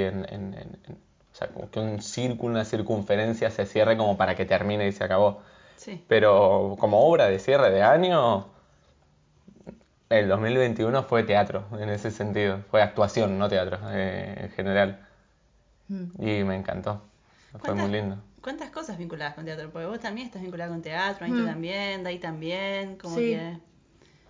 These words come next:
Speaker 2: Yo
Speaker 3: Estaba
Speaker 2: también he
Speaker 3: pensando
Speaker 2: hecho teatro porque era muy tímida, porque no hablaba, así que me mandaron a teatro.
Speaker 1: Ah,
Speaker 3: A mí
Speaker 1: ¿sí?
Speaker 3: también. ¿Al Teatro
Speaker 2: Sí.
Speaker 3: Muelle?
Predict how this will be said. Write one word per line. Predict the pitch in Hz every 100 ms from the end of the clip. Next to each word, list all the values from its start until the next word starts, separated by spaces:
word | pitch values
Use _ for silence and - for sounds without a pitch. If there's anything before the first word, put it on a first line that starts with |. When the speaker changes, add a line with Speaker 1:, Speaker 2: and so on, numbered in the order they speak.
| _ -
Speaker 2:
Yo | 220
Speaker 3:
Estaba | 208
Speaker 2:
también | 247 -
he | 233
Speaker 3:
pensando | - 156 156
Speaker 2:
hecho | 151
teatro | 160 165 165
porque | 175 165
era | 165
muy | 160
tímida, | 160 151 147 151
porque | 165 160
no | 165
hablaba, | 170 160 143 147
así | 170 165
que | 170
me |
mandaron | 160 156 160
a | 147
teatro. | 147 143 - - _ _
Speaker 1:
Ah, | - 131 143
Speaker 3:
A |
mí | 233
Speaker 1:
¿sí? | 262
Speaker 3:
también. | 294 294 285 247 226 - _ _ _
¿Al | 196
Teatro | 196 214 220
Speaker 2:
Sí. |
Speaker 3:
Muelle? | 202 233 359